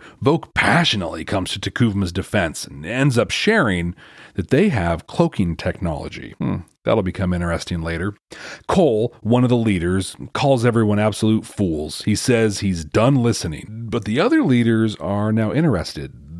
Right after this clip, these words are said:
They'd like to hear more. T'Kuvma uses this opportunity to build Klingons up as a pure people, not filthy and mixed like the various races and species that make up the Federation. He calls them to battle.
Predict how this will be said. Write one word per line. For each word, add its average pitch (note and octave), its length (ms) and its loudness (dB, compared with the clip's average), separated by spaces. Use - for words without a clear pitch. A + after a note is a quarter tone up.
They'd A#2 240 2
like E2+ 180 -2
to F#2+ 80 -2
hear F2+ 180 -2
more. E2+ 460 -2
T'Kuvma A2+ 560 2
uses A2 380 4
this G#2 180 2
opportunity G2 680 0
to - 120 -2
build A2 560 2
Klingons G#2+ 580 2
up G2+ 240 0
as F#2 140 -2
a F#2 80 -4
pure C#3+ 440 2
people, - 600 -8
not C3+ 200 -2
filthy A#2 680 0
and D#2 300 -8
mixed - 360 -2
like F2+ 140 -2
the F2+ 80 -4
various F#2+ 640 2
races F2 560 0
and D#2+ 160 -4
species D#2+ 600 0
that D2+ 120 -10
make F#2+ 260 0
up F2 120 -4
the D#2+ 100 -6
Federation. F#2 720 0
He G#2 120 -2
calls C3 320 2
them C3 160 2
to B2+ 120 0
battle. F#2 640 -2